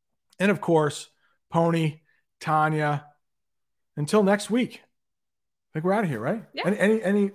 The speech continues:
Speaker 1: final words?
Speaker 2: No,
Speaker 1: It, it
Speaker 2: thank
Speaker 1: would
Speaker 2: you.
Speaker 1: be very rude if I didn't ask
Speaker 2: <laughs>
Speaker 1: if you have any final words.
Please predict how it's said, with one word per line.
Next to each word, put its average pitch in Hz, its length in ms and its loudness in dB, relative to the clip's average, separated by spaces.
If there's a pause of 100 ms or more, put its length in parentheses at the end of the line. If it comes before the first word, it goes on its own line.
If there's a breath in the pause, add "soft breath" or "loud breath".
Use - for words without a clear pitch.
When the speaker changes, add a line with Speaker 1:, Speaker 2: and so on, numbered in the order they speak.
Speaker 1:
final 196 380 0
words? 190 500 -2 (100)
Speaker 2:
No, 190 160 2
Speaker 1:
It, 185 40 -2
it 190 60 -8
Speaker 2:
thank 208 120 4
Speaker 1:
would 220 80 2
Speaker 2:
you. 175 60 -6
Speaker 1:
be 185 180 -4
very 196 360 4
rude 170 360 4
if - 160 -4
I 143 80 0
didn't 143 220 -6
ask 135 380 -4 (180)
Speaker 2:
<laughs> - 180 -18
Speaker 1:
if 147 180 -4
you 156 80 2
have 143 140 -2
any 131 100 -6
final 143 340 -6
words. 107 440 -10